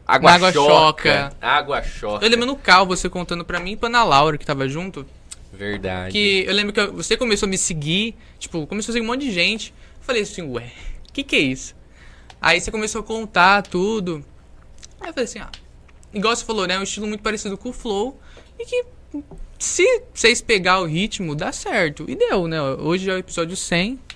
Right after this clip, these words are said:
Speaker 2: E que venha mais muitos episódios. E aí, como eu fiz muita amizade mais com, já conhecia você já há uns par de anos.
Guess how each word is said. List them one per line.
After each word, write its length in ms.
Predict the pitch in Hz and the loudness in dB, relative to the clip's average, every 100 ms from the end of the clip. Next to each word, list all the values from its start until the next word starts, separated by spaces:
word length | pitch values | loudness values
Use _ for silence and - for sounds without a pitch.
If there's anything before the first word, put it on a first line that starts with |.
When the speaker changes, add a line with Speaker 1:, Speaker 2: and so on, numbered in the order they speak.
| - - - - - - - | -20 -20 -20 -20 -20 -20 -14
Speaker 2:
E 280 | 233 330 339 | -12 -14 -12
que 140 | - | -8
venha 300 | 269 208 262 | -4 -2 -2
mais 280 | 277 247 269 | -2 -4 -4
muitos 400 | 196 190 226 - | -4 -6 -6 -8
episódios. 640 | 277 349 381 208 151 - - - - | -10 -10 -6 -6 -6 -10 -18 -20 -16
E 40 | 311 | -10
aí, 260 | 226 269 - - - | -8 -8 -14 -20 -12
como 140 | - 214 | -6 -4
eu 60 | |
fiz 120 | 190 170 | -4 -6
muita 300 | 175 202 208 | -4 0 4
amizade 280 | 175 170 165 | 6 6 4
mais 200 | 160 - | 2 0
com, 120 | 165 165 | -8 2
já 160 | 220 | 2
conhecia 420 | 277 269 - 233 | 4 -2 0 -2
você 260 | 220 175 185 | -2 -4 -4
já 60 | 180 | -6
há 40 | |
uns 120 | 170 | -6
par 240 | - 175 165 | 0 0 0
de 100 | 147 | -4
anos. 280 | 185 233 | -6 -8